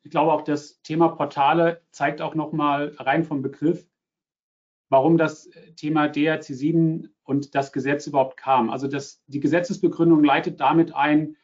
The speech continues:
ja, ähm, nicht als Zitat, aber die, das steigende, die steigende Plattformökonomie und die, das Interesse daran,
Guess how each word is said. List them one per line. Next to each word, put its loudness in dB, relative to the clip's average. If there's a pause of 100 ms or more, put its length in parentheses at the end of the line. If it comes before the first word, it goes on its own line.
(420)
ja, 0
ähm, -4
nicht 0
als -4
Zitat, 0
aber -6 (240)
die, -8
das -12
steigende, 0
die -6
steigende 2
Plattformökonomie 0
und -6
die, -8
das -16
Interesse -4
daran, 2